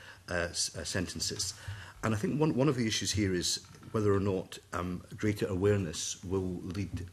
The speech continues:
ultimately to greater confidence in, uh, community justice.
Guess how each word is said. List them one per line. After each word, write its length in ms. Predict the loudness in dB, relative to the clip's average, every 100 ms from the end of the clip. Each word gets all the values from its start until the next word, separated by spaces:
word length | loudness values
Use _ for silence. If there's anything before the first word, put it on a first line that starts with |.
| -12 -6
ultimately 400 | -6 -4 -6 -6
to 120 | -6
greater 260 | -4 -4 -4
confidence 800 | -2 -2 -2 -8 -6 -6 -8 -10 -20 -20 -10
in, 260 | -4 -4 -4 -6
uh, 80 | -6 -6
community 320 | -6 -6 -6
justice. 500 | -6 -4 -4 -4 -6